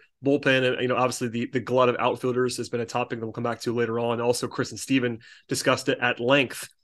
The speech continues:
on the most recent episode of the podcast to be named later. So I definitely direct you to that. But anything else catch your eye, um,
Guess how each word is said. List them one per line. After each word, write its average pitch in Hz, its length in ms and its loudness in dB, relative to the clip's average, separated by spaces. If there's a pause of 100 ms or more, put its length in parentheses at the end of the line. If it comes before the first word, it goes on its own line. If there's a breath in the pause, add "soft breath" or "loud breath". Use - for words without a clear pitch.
(220)
on 131 280 4
the 135 80 0
most 123 140 0
recent 127 240 0
episode 127 280 0
of 120 60 2
the 117 60 -2
podcast 127 340 0
to 120 60 -12
be 120 80 -4
named 117 200 0
later. 120 420 4 (220 loud breath)
So 120 300 4
I 113 60 -2
definitely 127 300 0
direct 127 320 2
you 123 80 -2
to - 180 -4
that. 117 400 2
But 117 220 2 (280 loud breath)
anything 147 300 6
else 143 300 4
catch 147 280 2
your 131 120 4
eye, 147 440 2 (100)
um, 123 420 0